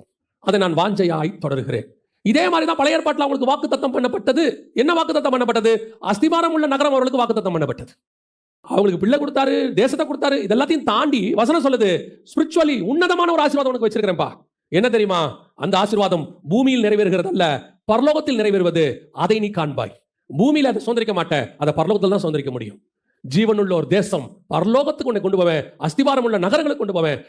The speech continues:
இது ஒரு வாக்குத்தத்தம் நமக்கு. நம்ம வாக்குத்தத்தனால என்ன நினைக்கிறோம்? இங்க நிறைவேறுது, பூமியில நடக்கிறது, இங்க நிறைவேறுது. ஆண்டவர் சொல்றாரு, இங்க நடக்கிறது இருக்கு, ஆனா அதையும் தாண்டி இன்னொன்னு இருக்கு, பரலோகத்தில் நிறைவேறுகிற ஒரு ஆசீர்வாதம் இருக்கு.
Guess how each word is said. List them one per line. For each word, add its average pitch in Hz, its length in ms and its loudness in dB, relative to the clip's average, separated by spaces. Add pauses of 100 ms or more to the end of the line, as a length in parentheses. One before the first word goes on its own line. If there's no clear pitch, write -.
(240)
இது 359 100 4 (100)
ஒரு 302 140 0
வாக்குத்தத்தம் 202 420 -4
நமக்கு. 131 220 -8 (500)
நம்ம 165 240 2
வாக்குத்தத்தனால 254 600 0
என்ன 240 160 0
நினைக்கிறோம்? 170 360 0 (220)
இங்க 233 220 2
நிறைவேறுது, 196 460 0
பூமியில 240 260 2
நடக்கிறது, 165 360 0 (240)
இங்க 233 180 2
நிறைவேறுது. 196 320 2
ஆண்டவர் 202 220 -2
சொல்றாரு, 160 300 0
இங்க 208 200 0
நடக்கிறது 220 360 0
இருக்கு, 240 240 2 (540)
ஆனா 151 220 -4
அதையும் 202 280 0
தாண்டி 196 260 0
இன்னொன்னு 208 280 2
இருக்கு, 151 220 -2 (800)
பரலோகத்தில் 190 520 0
நிறைவேறுகிற 160 360 0
ஒரு 131 120 -4
ஆசீர்வாதம் 123 360 -6
இருக்கு. - 200 -14